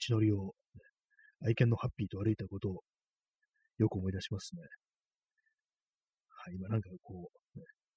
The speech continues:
精神がなんかこう、ハックされてましたけども、どっかのアメリカ人に。まあ、そんな感じで、まあ、本日はどんな一日だったかっていうと、まあ、眠かったという、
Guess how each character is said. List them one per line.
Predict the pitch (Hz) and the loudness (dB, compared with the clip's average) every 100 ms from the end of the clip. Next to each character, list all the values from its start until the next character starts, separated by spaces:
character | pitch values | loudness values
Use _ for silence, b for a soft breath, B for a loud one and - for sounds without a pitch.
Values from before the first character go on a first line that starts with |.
| _ _ _ _ _ _ | _ _ _ _ _ _
精 | - - 135 | 4 8 8
神 | 104 | 6
が | 87 | -4
な | 92 | -8
ん | 92 | -12
か | 90 | -14
こ | - | -14
う、 | 101 | -8
ハ | - | -4
ッ | 131 | -4
ク | - | -6
さ | 95 | -8
れ | |
て | 90 | -8
ま | 92 | -10
し | - | -10
た | - | -12
け | |
ど | 175 | -14
も、 | 175 | -12
ど | 98 | -12
っ | - | -12
か | 170 | -14
の | 156 _ _ 98 | -16 _ _ -4
ア | |
メ | 98 | 0
リ | 98 | 0
カ | |
人 | 95 90 | -2 -6
に。 | 85 - _ b b b b b b - | -10 -14 _ b b b b b b -6
ま | - | -2
あ、 | |
そ | 117 | 2
ん | 110 | 4
な | 107 | 6
感 | 107 | 6
じ | 104 98 | 4 4
で、 | 92 - _ _ - | 2 0 _ _ -8
ま | 98 | -6
あ、 | - | 4
本 | 135 | 6
日 | 117 107 - | 6 2 2
は | 113 120 - _ _ _ _ _ _ _ _ _ | 4 2 -4 _ _ _ _ _ _ _ _ _
ど | 127 | 4
ん | 135 | 6
な | 113 | 6
一 | 113 | 2
日 | 104 | 0
だ | 107 | 0
っ | |
た | 98 | -2
か | 95 | -6
っ | |
て | - - | -4 -4
い | |
う | |
と、 | 92 | -4
ま | 95 | 0
あ、 | |
眠 | 104 120 | 6 6
か | 117 | 6
っ | - | 2
た | - | -8
と | - | -14
い | |
う、 | 87 | -16